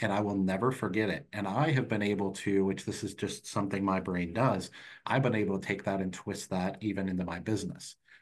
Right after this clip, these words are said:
um, and say, "Okay, I'm not creating a product. I'm creating a business. I'm not creating a job. I'm creating a business that is independent of Dave." Now, there will be many times when the business needs Dave,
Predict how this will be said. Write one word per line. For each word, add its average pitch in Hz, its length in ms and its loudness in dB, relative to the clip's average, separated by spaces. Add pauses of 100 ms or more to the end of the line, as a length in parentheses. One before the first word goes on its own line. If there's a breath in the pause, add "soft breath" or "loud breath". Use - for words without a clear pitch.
(100 soft breath)
um, 90 340 -2
and 95 160 -2
say, 90 280 0
"Okay, 107 280 0
I'm 101 200 2
not 113 340 2
creating 107 720 2
a 101 80 0
product. - 600 0 (1040)
I'm 95 120 -4
creating 92 360 2
a 92 40 2
business. 92 580 -4 (640)
I'm 98 120 -2
not 95 240 2
creating 104 320 0
a 110 40 0
job. 123 460 -2 (920)
I'm 90 120 -4
creating 87 380 -6
a 101 60 -4
business 139 600 -2 (220)
that 95 140 -4
is 90 100 -4
independent 143 540 2 (120)
of 95 180 -6
Dave." 123 340 -2 (440)
Now, 107 120 2
there 113 160 4
will 113 120 6
be 113 100 6
many 107 300 4
times 107 560 0 (300 soft breath)
when 98 320 2
the 95 80 0
business 110 420 2
needs 98 320 0
Dave, 101 360 4